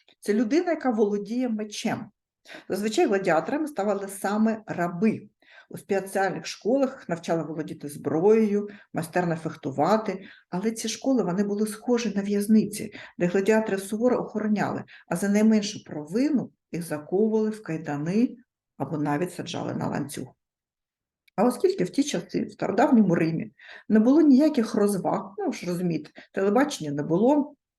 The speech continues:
інтернету не було, тому люди, е, ходили дивитися, розважатися саме на гладіаторські бої. І ці бої влашто-, влаштовували в цирках, таких спорудах, схожих дуже на сучасні цирки,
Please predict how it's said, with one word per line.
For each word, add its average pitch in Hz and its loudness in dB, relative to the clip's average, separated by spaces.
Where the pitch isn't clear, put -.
інтернету 208 2
не 156 -4
було, 247 2
тому 247 6
люди, 370 8
е, 175 4
ходили 214 6
дивитися, 254 4
розважатися 180 0
саме 247 4
на 220 2
гладіаторські 165 -6
бої. 190 0
І - -4
ці 370 4
бої 226 4
влашто-, 202 2
влаштовували 214 4
в - -10
цирках, 226 0
таких - -10
спорудах, 294 0
схожих 240 0
дуже 240 -2
на 226 0
сучасні 233 -6
цирки, 247 -4